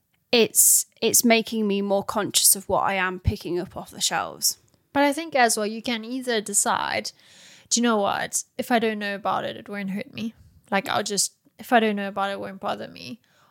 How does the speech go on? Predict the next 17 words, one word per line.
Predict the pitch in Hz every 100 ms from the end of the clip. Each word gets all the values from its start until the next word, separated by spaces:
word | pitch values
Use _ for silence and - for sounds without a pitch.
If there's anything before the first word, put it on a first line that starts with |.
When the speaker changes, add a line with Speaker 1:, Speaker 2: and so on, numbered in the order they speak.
| _
Speaker 2:
Or | - 247
you | 247 233
can | 220
go, | 220 208 202 - -
"Right, | 208 214 220 - _ _
there | 247 285
are | 349
toxins | - - 175 - 202 202
in | 190
our | 190 190
makeup, | 196 214 - 247 - _ _ _
so | - - 247 226 226 269 -
I | 240
want | 247 269 302
to | -
use | 214 208 196
makeup. | 208 196 196 196 214